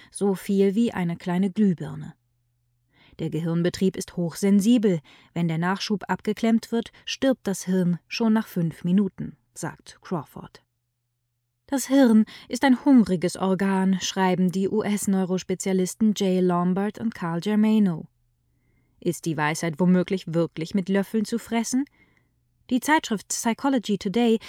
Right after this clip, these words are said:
verspricht jedenfalls, dass die richtige Ernährung mit den natürlichen Neurochemikalien durchaus die geistigen Fähigkeiten erhöhen könne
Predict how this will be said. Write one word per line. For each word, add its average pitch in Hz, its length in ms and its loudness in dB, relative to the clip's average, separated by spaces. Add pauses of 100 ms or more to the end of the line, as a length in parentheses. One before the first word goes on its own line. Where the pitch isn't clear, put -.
(120)
verspricht - 540 -2
jedenfalls, 170 680 -2
dass 190 200 -4
die 196 160 0
richtige 202 380 -2
Ernährung 180 680 2
mit 185 160 0
den 156 120 -8
natürlichen 160 640 -2
Neurochemikalien 185 1200 -2
durchaus 226 840 0
die - 240 -10
geistigen 160 540 -4
Fähigkeiten 175 800 -2
erhöhen 208 480 2
könne 196 340 0